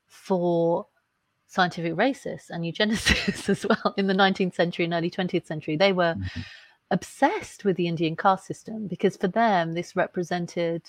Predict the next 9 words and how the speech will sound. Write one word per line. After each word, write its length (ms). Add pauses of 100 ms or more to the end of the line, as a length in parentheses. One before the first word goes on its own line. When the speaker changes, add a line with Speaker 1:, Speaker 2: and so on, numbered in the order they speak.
(540)
Speaker 1:
a 80
society 640
in 340
which 300
the 80
principles 1120 (120)
of 340 (420)
racial 400
segregation 1200